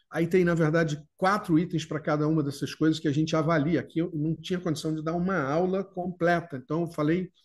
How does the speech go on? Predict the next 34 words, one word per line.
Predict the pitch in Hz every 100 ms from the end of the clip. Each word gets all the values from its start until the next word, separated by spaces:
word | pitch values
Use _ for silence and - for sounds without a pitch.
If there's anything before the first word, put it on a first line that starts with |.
| _ _ _ _ -
muito | 117 151 180 196 202 170
amplamente, | 170 170 180 151 127 123
tá? | - 151 165 160 - - -
A | 185
outra | 226 294 - 233
técnica | - 196 190 180 175
que | 165
a |
gente | 143 160 160
usa | 170 220 196 123 131 -
são | - 185
os | 160
grupos | 147 175 180 185 - -
focais. | 196 196 - 175 170 123 - - _ _ - _
Os | 170 160
grupos | 185 190
focais, | - 196 196 208
eles | 208 190
têm | - 165 147 135
uma | 147 151
vantagem | 151 160 160 185 226 226 247
de | 190
você | 180 - - 156 139
pegar | 143 143 151 147
um | 147 135
gru-, | 165 185
um | 156
número | 196 208 190
maior | 147 151 143
de | 139
stakeholders | - 151 143 147 147 135
ao | 135
mesmo | 135 139 135
tempo, | 127 131 143 180 233